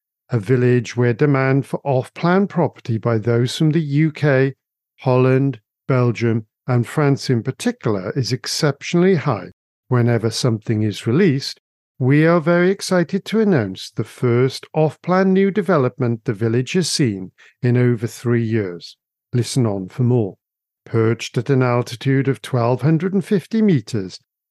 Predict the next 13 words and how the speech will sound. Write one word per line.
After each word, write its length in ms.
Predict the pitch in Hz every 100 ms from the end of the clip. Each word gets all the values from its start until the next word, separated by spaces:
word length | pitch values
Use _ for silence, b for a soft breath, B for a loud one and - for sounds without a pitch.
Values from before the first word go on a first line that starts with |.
| -
and 220 | 117 110
one 160 | 117
of 140 | 131 139
the 100 | 143
twenty 560 | - 147 139 143 180
municipalities 1200 | 175 175 170 - 202 165 156 120 - 101 90 - -
that 220 | 113 107
make 340 | 113 110 123 -
up 200 | 139 -
the 100 | 147
canton 640 | - 151 151 151 170 170
of 140 | 175 156
Ossian 640 | 139 - - 107 92 92